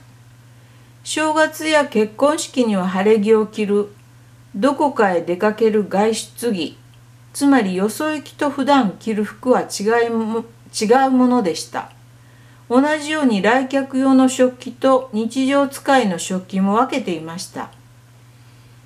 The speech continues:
また、この時代は今のように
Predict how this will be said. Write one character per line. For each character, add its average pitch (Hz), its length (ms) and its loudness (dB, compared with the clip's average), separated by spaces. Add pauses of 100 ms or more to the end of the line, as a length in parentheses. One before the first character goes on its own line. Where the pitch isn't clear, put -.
(140)
ま 214 160 0
た、 269 120 4
こ 269 140 2
の 269 180 4
時 262 120 -2
代 269 200 2
は 262 120 4
今 285 280 2
の 214 140 0
よ 214 220 2
う 190 40 0
に 202 280 0